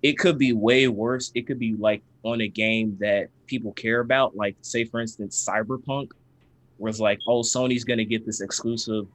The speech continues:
Geralt armor or, like, Geralt playable character." Like, then I can see people going like, "Oh, man, this sucks." But, like, no.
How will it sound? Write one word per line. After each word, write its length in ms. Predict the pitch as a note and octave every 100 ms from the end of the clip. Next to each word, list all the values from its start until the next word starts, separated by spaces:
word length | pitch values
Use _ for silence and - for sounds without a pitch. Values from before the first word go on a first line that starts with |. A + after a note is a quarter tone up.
| _ G2
Geralt 360 | G2 A2+ B2+ B2+
armor 440 | A#2+ B2 C3 C3+ D3 _ _ _ _ _ _ -
or, 100 | A2+
like, 280 | A2+ A2 G2
Geralt 360 | A2+ A#2+ A#2
playable 360 | - A#2 A#2 A2
character." 600 | A2 A2+ B2+ B2+ C#3 D3 _ _ _ _ -
Like, 240 | A#2 A2+
then 220 | B2+ C#3
I 100 | C#3
can 120 | C3 B2+
see 180 | B2+ A#2+
people 200 | B2 A2+
going 240 | A2+ A2+
like, 200 | G#2 G2
"Oh, 300 | C3+ C#3 B2+
man, 300 | A#2 C3 C3
this 200 | B2 C3
sucks." 480 | - - C#3+ - -
But, 180 | F#2+ G#2
like, 280 | G2 A2 - _
no. 140 | C3+